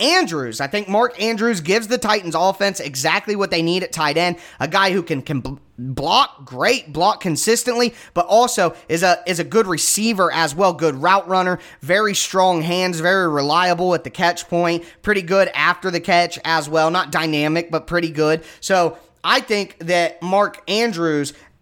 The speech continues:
outside of Marlon Humphreys, and I also considered Hollywood Brown for some of the reasons I considered Waddle, just speed on offense.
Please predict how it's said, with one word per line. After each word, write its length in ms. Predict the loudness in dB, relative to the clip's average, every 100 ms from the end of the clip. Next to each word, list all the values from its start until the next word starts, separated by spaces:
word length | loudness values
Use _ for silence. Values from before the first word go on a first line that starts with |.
| -2
outside 460 | 0 0 0 2
of 80 | 0
Marlon 460 | 0 2 2 2 0
Humphreys, 580 | 0 -2 -2 0 0 0
and 100 | 0
I 60 |
also 260 | 0 -2 -6
considered 440 | -6 -6 -2 -2
Hollywood 520 | -2 -2 0 0 0
Brown 460 | 0 0 2 2 0
for 140 | -4
some 180 | -4 -4
of 80 | -4
the 60 | -2
reasons 340 | -2 -2 -4
I 80 | -4
considered 560 | -4 -4 -2 -2 -4
Waddle, 540 | 0 2 2 2 0 -2 -12
just 260 | -4 -4 -4
speed 320 | -6 -2 0
on 160 | 0 0
offense. 420 | 0 -2 0 -4